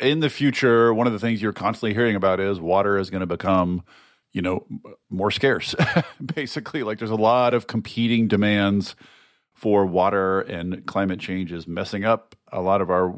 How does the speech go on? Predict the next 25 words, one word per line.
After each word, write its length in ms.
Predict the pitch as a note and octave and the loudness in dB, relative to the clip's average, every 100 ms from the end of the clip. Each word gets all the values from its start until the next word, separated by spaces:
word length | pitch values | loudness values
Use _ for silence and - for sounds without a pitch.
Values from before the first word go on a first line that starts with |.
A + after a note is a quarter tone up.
| - | -8
you 100 | A2 | -6
know, 140 | F#2 | -4
sort 180 | F2+ A2 | -4 -8
of 60 | F#2+ | -12
seasonal 400 | - G#2+ A2+ G2+ | -10 -6 -2 2
water 340 | G#2 B2+ B2 A#2 | 2 2 2 -2
provision, 720 | - F#2+ D#3 E3 F3+ D#3+ D3 | -4 0 2 4 4 4 4
and 140 | A#2+ | 2
just 300 | A2+ C3 - | 2 -2 -2
there's 200 | B2 A#2+ | 0 2
gonna 120 | A#2+ | 2
be 120 | A2 A2 | 2 2
water 340 | A#2+ E3+ F3+ | 4 4 4
wars, 460 | E3 E3+ E3 C#3+ B2+ | 4 6 6 4 2
et 120 | A#2+ | 0
cetera, 260 | C#3 A#2+ A2+ | 2 4 2
et 80 | |
cetera, 200 | A#2 A2 | 2 2
et 80 | G#2 | 2
cetera. 220 | - G#2+ | 2 2
So 160 | G#2+ D3 | 2 2
I'm 120 | C#3 | 4
just 180 | F#3 F3+ | 2 2
wondering, 400 | B2+ D3+ B2 B2 | 2 2 4 2
like, 300 | A2 G#2+ - | 2 0 -4